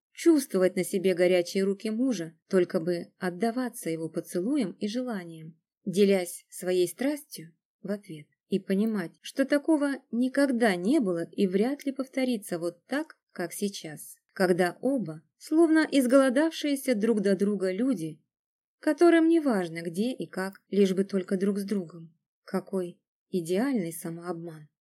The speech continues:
Дима заполняет меня собой слишком поспешно, и я даже не успеваю насытиться ни его ласками, ни мгновениями нашей близости. Не физической, нет, близости, которая сегодня впервые появилась на свет.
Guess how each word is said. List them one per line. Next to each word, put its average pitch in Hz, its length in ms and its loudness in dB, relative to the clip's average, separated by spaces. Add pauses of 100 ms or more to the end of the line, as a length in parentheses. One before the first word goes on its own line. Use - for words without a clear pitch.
(840)
Дима 320 400 6
заполняет 277 680 0
меня 247 240 2
собой 220 360 -2
слишком 214 500 -4
поспешно, 160 640 -8 (160)
и 240 80 -2
я 285 160 2
даже 285 280 4
не 277 140 2
успеваю 277 560 0
насытиться 208 760 -4 (100)
ни 196 140 4
его 190 200 4
ласками, 208 720 -4 (160)
ни 269 160 6
мгновениями 262 880 2
нашей 202 400 0
близости. 180 600 -2 (240)
Не 320 140 2
физической, 269 880 0 (120)
нет, 190 260 -2 (240)
близости, 240 580 2
которая 214 420 -2
сегодня 202 480 -4
впервые 185 640 -2
появилась 180 640 -6
на 254 140 -6
свет. 208 360 -6